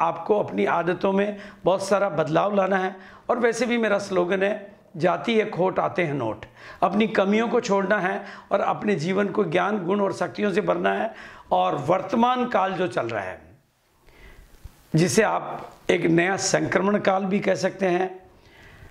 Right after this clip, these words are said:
कोरोना युग भी कह सकता हूँ, इस काल के लिए आपको एक नई रणनीति बनानी है कि अपनी टीम के सभी साथियों को आपको टेक्नोलॉजी सिखानी है।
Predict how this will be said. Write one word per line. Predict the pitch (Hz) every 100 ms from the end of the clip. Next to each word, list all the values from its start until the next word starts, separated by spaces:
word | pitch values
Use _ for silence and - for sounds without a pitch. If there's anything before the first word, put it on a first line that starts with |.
| - -
कोरोना | 180 196 214
युग | 208 160 214
भी | 208
कह | 220 185
सकता | 139 180 -
हूँ, | 180 175 - - _ - - - - -
इस | 269 -
काल | 220 196 180
के | 214
लिए | 202 208
आपको | 170 - 202
एक | 185
नई | 175 196
रणनीति | 151 156 165 196 202 247
बनानी | 175 160 160 175
है | 156 151 - - - -
कि | 233 - 175
अपनी | 185 202 208
टीम | 170 185 185
के | 156 208
सभी | 208 - 165 233
साथियों | - 151 - 165 170
को | - 196 208 - - -
आपको | 151 156 - 220
टेक्नोलॉजी | 220 156 160 175 175 180 175 208
सिखानी | - 151 - 160 196 151
है। | 95